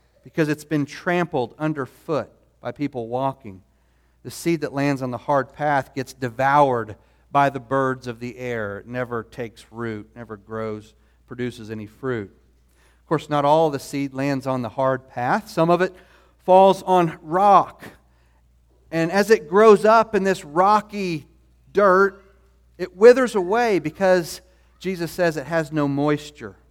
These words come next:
Some of the seed falls among the thorns, and the thorns grow up alongside it, and they choke it out.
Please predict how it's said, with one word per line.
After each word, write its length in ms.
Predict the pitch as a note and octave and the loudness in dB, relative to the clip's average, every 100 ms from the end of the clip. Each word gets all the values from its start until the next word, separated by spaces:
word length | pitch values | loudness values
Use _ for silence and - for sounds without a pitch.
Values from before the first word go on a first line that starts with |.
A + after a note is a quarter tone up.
| _ _ _ _ _ _ _ _ _ _ _ _ _ _ _ | _ _ _ _ _ _ _ _ _ _ _ _ _ _ _
Some 260 | - C#3 D3+ | -6 -2 -2
of 100 | G#2+ | -4
the 80 | |
seed 380 | - - A#2+ A#2 | -14 -10 -10 -10
falls 500 | - B2+ B2 B2 - _ | -10 -6 -6 -6 -10 _
among 380 | A2 A#2 A#2 A2+ _ _ _ | -10 -8 -6 -10 _ _ _
the 80 | A2+ | -18
thorns, 760 | - F#3 G#3 C#3+ G2+ - - - _ _ _ _ _ _ _ - | -4 2 4 2 0 -14 -20 -20 _ _ _ _ _ _ _ -6
and 300 | D#3+ D#3 D3 | -2 -2 -2
the 100 | D3 | -4
thorns 600 | - F#3+ G3+ E3+ C#3 C3 | 0 2 4 4 2 -6
grow 500 | B2 D#3 G3 G3+ F#3+ | -4 4 4 6 4
up 400 | G3 F3+ - E3 | 4 2 -4 -4
alongside 880 | E3 F#3+ F#3+ D#3+ - - G#3+ A3+ D3+ | 0 2 2 0 -6 -2 0 2 0
it, 200 | A2+ _ _ _ _ _ _ | -6 _ _ _ _ _ _
and 80 | C#3 | -14
they 80 | C3+ | -12
choke 460 | - - A#3 A3+ G#3+ | -10 -2 2 4 2
it 80 | |
out. 500 | F#3+ F3 - _ - | 0 -4 -6 _ -20